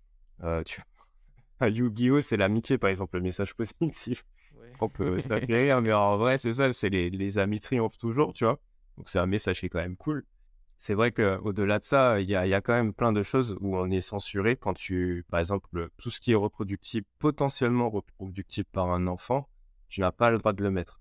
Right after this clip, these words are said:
Speaker 1: Donc, euh, par exemple, si tu fais un empoisonnement avec, euh,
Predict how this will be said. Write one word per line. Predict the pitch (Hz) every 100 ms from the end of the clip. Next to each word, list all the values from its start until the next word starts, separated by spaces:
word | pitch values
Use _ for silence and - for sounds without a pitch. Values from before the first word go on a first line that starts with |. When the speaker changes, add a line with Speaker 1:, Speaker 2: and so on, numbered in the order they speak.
| -
Speaker 1:
Donc, | 90 87 90
euh, | 85 80 - - -
par | - 95
exemple, | 92 113 117
si | 101
tu | -
fais | 113 - 110
un | 101
empoisonnement | 95 - 95 92 95 95 101 127 -
avec, | 92 90 -
euh, | 87 82 78